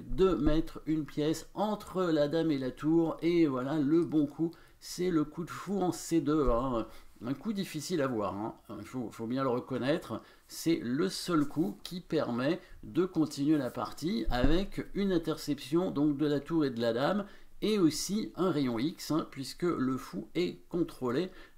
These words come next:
euh, à travers la dame blanche par, euh, la dame noire.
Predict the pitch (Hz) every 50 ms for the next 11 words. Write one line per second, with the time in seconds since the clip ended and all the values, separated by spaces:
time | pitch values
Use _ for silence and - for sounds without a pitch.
0 | - - - 131 127 123 117 117 117 113 113 113 107 107 107 101 101 104 98 -
1 | - - 165 185 - - - - 160 143 143 147 165 165 165 127 123 143 156 156
2 | 143 131 117 117 117 117 120 123 139 151 170 156 - - - - - - - -
3 | - - 135 143 156 175 160 - 110 113 110 110 107 104 104 101 107 120 143 170
4 | 147 139 123 101 98 90 87 85 82 85 - -